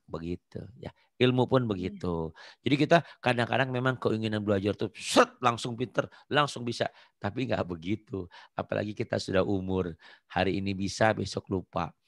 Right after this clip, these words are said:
Speaker 1: Tadi sebelum belajar kok bisa. Setelah sama Pak Hari kok belum. Nah, itu, itu efek kejiwaannya belum, belum, belum bisa menyesuaikan.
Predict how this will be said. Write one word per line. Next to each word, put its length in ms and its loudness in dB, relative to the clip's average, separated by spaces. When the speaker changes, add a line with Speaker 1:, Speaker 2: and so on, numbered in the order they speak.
Speaker 1:
Tadi 320 -2
sebelum 400 0
belajar 400 0
kok 240 0
bisa. 400 0
Setelah 400 -6
sama 240 -2
Pak 240 -6
Hari 80 -2
kok 160 -4
belum. 240 -2
Nah, 160 4
itu, 240 4
itu 320 2
efek 400 -2
kejiwaannya 560 0
belum, 320 -2
belum, 260 -2
belum 240 -2
bisa 240 -2
menyesuaikan. 800 -4